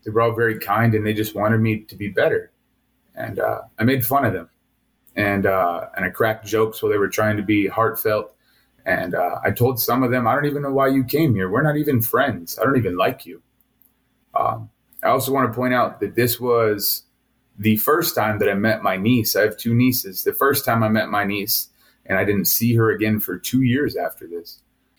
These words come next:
So they did all this, and, uh, the police came in too, and, um, tried to get me to do some things and that I didn't agree to. And then, uh, I got sent to treatment, um, in Sheridan, Wyoming.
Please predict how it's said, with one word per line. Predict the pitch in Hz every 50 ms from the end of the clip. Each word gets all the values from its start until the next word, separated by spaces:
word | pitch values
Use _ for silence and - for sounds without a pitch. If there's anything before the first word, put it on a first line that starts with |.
| _ _ _ _ _ _
So | - - - 107
they | 101 104 113 113 120
did | 117 123 117
all | 117 117 117 110
this, | 110 120 127 131 127 - - - - -
and, | - 110 107 104 101 95 95
uh, | 92 92 90 82 82
the | 101 107
police | - - 123 139 151 147 -
came | - 143 139 139 135
in | 131 127 120 117
too, | - 147 147 147 151 147 135 - - _ _ _ _ _ _ _ _ _ -
and, | 107 104 101 101 95 95 92
um, | - - 98 98 95 92 90 87 85 85 85 _ _ _ _ _ _ _ _ _ _ _ _ _ _
tried | - - 135 131 120
to | 117
get | 113 131 123
me | 123 123
to | 120 117
do | 113 135 135 131
some | 127 120 127
things | 110 - 131 131 131 127 120 117 - -
and | - 107 101 95
that | 107 104
I | 107
didn't | 104 117 117 110
agree | 110 104 104 131 139 135 -
to. | 135 139 135 123 113 - - _ _ _ -
And | 110 110 107 107
then, | 110 107 104 104 98
uh, | - 95 92 90
I | 98 101
got | 110 104 -
sent | - - 117 113 110
to | 107
treatment, | 101 - - 135 - - 98 92 - _ _ _ _ _ _ _ - _ _ _ _ _ _ _ _ _ - -
um, | 101 95 92 92
in | 92 92
Sheridan, | - - 123 127 131 127 123 123
Wyoming. | 120 117 120 117 110 98 87 82 -